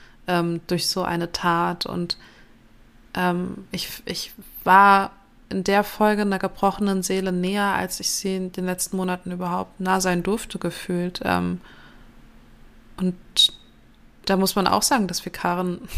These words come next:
<laughs> nicht wirklich kennen. Wir kennen sie nicht persönlich. Ähm, sie hat sich uns anvertraut. Und ja, deshalb, wer diese Folge noch nicht gehört hat und irgendwie in diese Folge gestolpert ist, ähm, ich kann sie nur empfehlen,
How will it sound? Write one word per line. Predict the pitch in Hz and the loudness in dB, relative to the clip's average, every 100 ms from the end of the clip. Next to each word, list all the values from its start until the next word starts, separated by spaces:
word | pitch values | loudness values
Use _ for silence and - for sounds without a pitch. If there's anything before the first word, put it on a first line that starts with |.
| - - - | -4 -6 -20
<laughs> | - - - - - | -20 -18 -18 -14 -4
nicht | 196 180 - - | -2 -2 -4 -2
wirklich | 185 - 202 - | -2 2 0 0
kennen. | - 240 302 208 | -2 0 2 2
Wir | 190 | 2
kennen | 226 269 | 2 2
sie | 320 214 | 4 4
nicht | 196 - | 2 -2
persönlich. | - 190 185 254 320 214 185 - - | 0 2 4 4 4 4 0 -4 -6
Ähm, | 196 185 190 | -6 -6 -6
sie | 202 208 | -2 -2
hat | 214 | -2
sich | 214 - | -4 -6
uns | 202 | -4
anvertraut. | - 220 226 208 - 185 185 | -4 -4 -6 -6 -4 -4 -4
Und | 185 - - - - - - - - - - - - | -6 -8 -12 -10 -10 -10 -4 -2 0 -4 -8 -12 2
ja, | 233 220 196 190 | 8 8 6 4
deshalb, | 202 - 202 196 | 4 6 4 4
wer | 208 | 4
diese | 202 202 202 | 6 4 4
Folge | - 214 208 | 6 6 6
noch | 196 | 4
nicht | 185 185 | 4 2
gehört | 208 190 220 220 | 4 6 6 4
hat | 202 | 0
und | 190 185 | 0 -2
irgendwie | 196 190 190 | -2 -2 -2
in | 190 | 0
diese | 190 202 | 2 2
Folge | 202 - 190 185 | 0 0 0 0
gestolpert | 180 175 190 185 185 - | 0 0 0 0 0 -2
ist, | - 175 - | -2 -2 -2
ähm, | - 190 190 | -4 -4 -6
ich | 190 | -4
kann | - 185 | -2 0
sie | 180 | 2
nur | 180 185 | 2 0
empfehlen, | 180 180 202 196 185 180 | -2 -2 2 2 2 -2